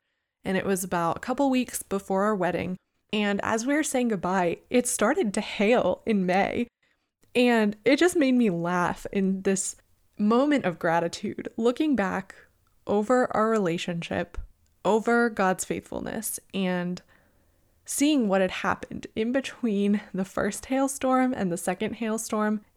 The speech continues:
and God's faithfulness through those years bound together all of our studies and studying abroad and internships and friendships. It just became this beautiful, seamless story bound together by hail.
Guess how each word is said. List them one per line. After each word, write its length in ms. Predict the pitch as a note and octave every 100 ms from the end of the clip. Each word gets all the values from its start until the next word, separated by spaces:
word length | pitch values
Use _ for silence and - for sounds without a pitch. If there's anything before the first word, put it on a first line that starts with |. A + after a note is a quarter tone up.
| _ -
and 340 | G3+ G3 F#3 -
God's 480 | G#3+ A3+ B3+ B3 -
faithfulness 760 | - F#3+ G3 B3 C4 C#4+ C#4
through 220 | - G3+
those 260 | G3+ F#3 F#3
years 400 | - E3+ - - - _ _ _ -
bound 260 | G#3 G#3
together 480 | G#3+ G3 F3+ - - -
all 260 | A3 A#3+
of 140 | A3 F3+
our 320 | - - F#3+ _ _ _
studies 840 | - - C4+ B3+ B3+ B3 A#3+ A#3+ - -
and 340 | F#3+ F#3 F#3
studying 380 | - - F#3+ F#3+
abroad 580 | F#3+ A3 A3+ A3 A3 G#3+
and 160 | - -
internships 840 | A3+ A3+ A#3 A3+ - G#3 G3+ -
and 160 | F#3 F#3
friendships. 720 | A3 G#3+ G#3+ A3 G3+ - - _ _ _ _
It 120 | G#3+
just 200 | B3 C4+
became 580 | D4 - - A#3 A3 A3
this 480 | F#3 F#3 F3 - - -
beautiful, 720 | - G#3+ B3+ B3+ B3 A#3+ A#3
seamless 540 | A#3 - A3 A3 G#3+ G#3+
story 560 | - E3+ F3 F3 F3+ -
bound 300 | G3+ F#3+ F#3+
together 500 | F#3+ - - F#2+ -
by 260 | - - F3
hail. 640 | F3 - B3 F#3+ - -